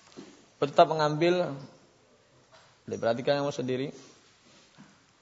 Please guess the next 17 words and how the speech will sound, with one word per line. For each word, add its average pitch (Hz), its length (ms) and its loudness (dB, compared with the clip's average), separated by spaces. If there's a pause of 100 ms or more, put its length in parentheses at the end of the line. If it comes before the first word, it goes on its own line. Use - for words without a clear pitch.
tajwidnya 151 480 4
juga 135 160 -2
kita 117 240 0
ambil 117 240 0
di 98 80 -8
sini. - 160 -10 (1500)
Ini 117 160 2
juga 127 400 10
untuk 127 240 0
bisa 139 320 10
mengetahui 135 600 4
mana 117 240 4
mad 117 240 4
badal, 117 560 4
ma'aba, 110 1400 4
mad - 160 -10
badal, 107 480 0